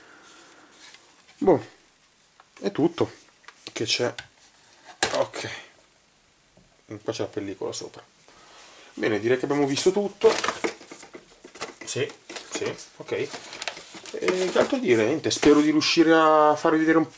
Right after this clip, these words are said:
po' di video registrati con il suddetto dispositivo, almeno così ne, insomma, saggiamo anche la, la bontà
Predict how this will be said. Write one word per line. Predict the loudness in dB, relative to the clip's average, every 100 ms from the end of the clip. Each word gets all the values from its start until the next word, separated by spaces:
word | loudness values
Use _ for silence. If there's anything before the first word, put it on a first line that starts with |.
| -20 0
po' | 4
di | 4
video | 0 -4 0 4 6 6 2 -12 -16 -20 -20 -10 -4
registrati | 0 2 4 2 2
con | 0
il | 0
suddetto | 2 2 2 2 2
dispositivo, | -2 0 0 0 0 2
almeno | 2 2 0
così | 2 2 2 0
ne, | -2 -6 -16
insomma, | -16 -14 -16 -18 -18 -12 -12 -12 -20 -20 _
saggiamo | -4 -4 0 4 4 6
anche | 6 4 4 4
la, | 6 6
la | 4
bontà | 4 4 4 4 2